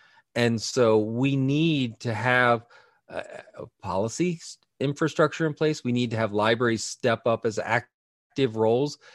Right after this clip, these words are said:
in providing guidance and contextualization. And we need to have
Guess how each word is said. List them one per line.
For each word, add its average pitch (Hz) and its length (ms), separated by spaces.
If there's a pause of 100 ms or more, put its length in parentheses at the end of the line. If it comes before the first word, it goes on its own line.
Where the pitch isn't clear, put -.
(140)
in 117 140
providing 101 520
guidance 117 500
and 104 180
contextualization. 110 1160 (340)
And 127 160
we 120 140
need 120 320
to 123 120
have 113 460